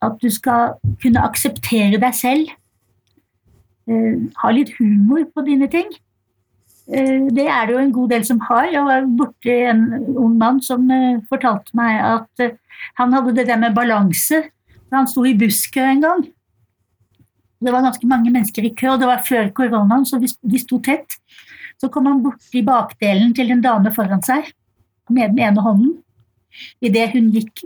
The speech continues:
ombord på bussen. Men fordi han da måtte utjevne, han fikk til den andre, måtte ta med den andre, så måtte han ta med den andre hånden også, men det ville jo ikke hun. Hun syntes jo dette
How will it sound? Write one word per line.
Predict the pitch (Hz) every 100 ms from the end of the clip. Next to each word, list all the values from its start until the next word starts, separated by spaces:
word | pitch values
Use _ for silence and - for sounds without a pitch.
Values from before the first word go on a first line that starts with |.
| -
ombord | 226 220 196
på | 220
bussen. | 190 185 - 302 - _ _ _ - _ -
Men | 240
fordi | 294 262 262
han | 247 240
da | 233 226 226 233 - _ _ _ - -
måtte | 262 254 - - 262
utjevne, | 208 - 208 202 294 - - _ _ _ _ _ _ -
han | 226
fikk | 247 214
til | 226 240
den | 247
andre, | 254 208 190 214 214
måtte | 226 226 240
ta | 233
med | 208
den | 233
andre, | 214 196 - -
så | 240
måtte | 254
han | 269 285
ta | 269 214
med | 233
den | 269
andre | 240 233
hånden | 233 247 254
også, | 226 - 277
men | 262
det | 254
ville | 285 233
jo | 226
ikke | 226 269
hun. | 311 349 - _ _ _ _ _ _
Hun | 254
syntes | 208 247
jo | 262
dette | 262